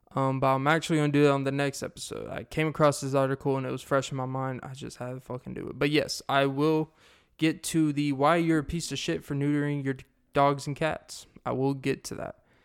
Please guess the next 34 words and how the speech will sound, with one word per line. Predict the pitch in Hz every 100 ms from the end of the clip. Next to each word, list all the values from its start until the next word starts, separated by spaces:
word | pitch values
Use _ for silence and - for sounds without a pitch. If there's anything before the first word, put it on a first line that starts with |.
| _ _ _ _ _
And, | 139 120 131
um, | 131 131 135 135 135
make | 135 156 165
you | 156
feel | 175 170
bad, | 135 - - - _ _ _ _ _ _ _
you | - - - - -
inhumane | 156 156 156 143 143 139
little | 135 135 127
fucks. | - - - - - - _ _ _ _ _ _ _ _ _ _ _ _ _ _ _ _ _ _
All | 214
right. | 190 117 - - - - -
Um, | 156 165 165 160 143
that | 151 185
was | 180 -
episode | 165 170 160 - 170
six | - 185 180
of | 147 143
Off | 165 -
and | 185
Beat. | 202 196
I'm | 147 147
your | 143
host, | 143 135 -
Clint. | 190 196 -
Remember | 147 147 170 175
to | 156 139
subscribe | 131 127 - 165 170 175 156
to | -
the | 135
YouTube | 139 165 170 - 208 185
Off | - 147 -
and | 160 151
Beat. | 185 202 - -